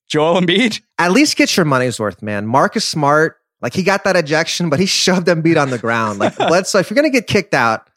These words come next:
Speaker 2: at least hit him in the face with the ball. That's all I'm saying.
Speaker 1: I know, like, well, I was just kind of surprised that Embiid didn't catch the ball. Like, it wasn't like he threw it that hard. Like, it just kind of bounced off his, his chest, and Embiid was like, "All right." Yeah, and then, and then, uh,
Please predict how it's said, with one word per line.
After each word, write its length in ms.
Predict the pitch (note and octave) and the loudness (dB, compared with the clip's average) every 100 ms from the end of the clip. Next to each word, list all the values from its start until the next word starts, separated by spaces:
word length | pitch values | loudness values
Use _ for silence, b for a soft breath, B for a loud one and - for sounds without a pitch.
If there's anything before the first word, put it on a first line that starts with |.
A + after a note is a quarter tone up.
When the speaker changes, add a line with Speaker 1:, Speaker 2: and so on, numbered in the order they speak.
| _ | _
Speaker 2:
at 100 | D3+ | 0
least 220 | A3+ C#4+ | 0 0
hit 80 | A#3+ | 0
him 80 | G3+ | 0
in 80 | D3 | -2
the 60 | |
face 340 | A#2 - C3 - | -4 -4 -4 -6
with 80 | A#2 | -14
the 80 | |
ball. 240 | F#2 F#2 F#2 | -10 -8 -6
That's 140 | G#2 | -2
all 180 | E3 C#3 | 2 2
I'm 100 | A#2+ | 0
saying. 220 | - - | -6 -4
Speaker 1:
I 80 | G#3 | 0
know, 180 | B3 A3 | 0 2
like, 220 | G3 F#3+ - | 0 -2 -2
well, 440 | G3+ G#3+ G3 - _ | 0 2 2 -2 _
I 200 | D3 A3+ | -2 0
was 200 | D#4 C4 | 0 0
just 180 | E3 E3+ | -2 -2
kind 160 | - E3 | -2 -2
of 60 | |
surprised 440 | D3 C#3+ C#3+ C#3 B2 | -2 -2 0 2 0
that 120 | B2 B2 - _ - | -2 -4 -18 _ -4
Embiid 400 | D3 C3 C3+ B2 | -2 0 0 0
didn't 240 | C#3 B2 | -2 -2
catch 300 | - C3 - | -2 -4 -4
the 60 | - | -4
ball. 260 | B2 B2 | 0 0
Like, 160 | G#2+ C3+ | 0 0
it 80 | D3+ | 2
wasn't 240 | F3+ A3+ | 0 0
like 160 | B3 F3+ | 0 0
he 200 | D#3 B2+ | 0 -2
threw 360 | A2+ - D3 D3 | -4 -4 -2 -2
it 100 | A#2+ | -2
that 220 | C3 G2+ | -4 -2
hard. 400 | - C3+ F2 - - | -2 -2 -2 -10 -6
Like, 240 | C3 A#2+ - | -4 -4 -4
it 220 | C3 C3+ | -4 -2
just 180 | C#3+ D#3+ | -2 -2
kind 120 | F#3+ | -2
of 80 | D3 | -2
bounced 320 | B2+ C#3+ - | -2 -2 0
off 200 | C3+ B2 | -2 0
his, 220 | A#2+ G#2+ | -4 -6
his 260 | C#3 B2+ A2 | -4 -4 -2
chest, 320 | - B2 A#2+ | -2 -2 -2
and 80 | A2+ | -4
Embiid 240 | A2 A#2 | -2 -4
was 120 | A2+ | -6
like, 160 | G2+ A2+ | -8 -4
"All 60 | G3 | -2
right." 380 | E3+ C#3 C3 _ _ _ _ _ | 0 0 -2 _ _ _ _ _
Yeah, 160 | E3+ D3+ | 0 0
and 120 | C#3+ | 2
then, 160 | C#3+ C3+ | 0 0
and 160 | C#3+ | 0
then, 140 | C#3+ | 0
uh, 100 | C#3+ | 0